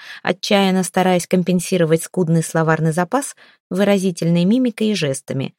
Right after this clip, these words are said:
Но, судя по всему, немцу это нравилось. Вообще, при появлении Евы он сильно оживился.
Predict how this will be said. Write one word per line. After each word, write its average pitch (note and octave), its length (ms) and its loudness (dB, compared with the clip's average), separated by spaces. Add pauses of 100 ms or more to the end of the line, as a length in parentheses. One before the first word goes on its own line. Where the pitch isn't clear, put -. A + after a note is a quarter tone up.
(260)
Но, G3 200 0
судя G3 240 -2
по F3 100 -2
всему, F#3 300 0
немцу F3+ 360 0
это E3 140 0
нравилось. D#3+ 640 -4 (760)
Вообще, D3+ 380 -2
при B3+ 120 2
появлении A3 580 2
Евы C4+ 320 0
он A#3+ 200 0
сильно B3 400 0
оживился. B3 640 -4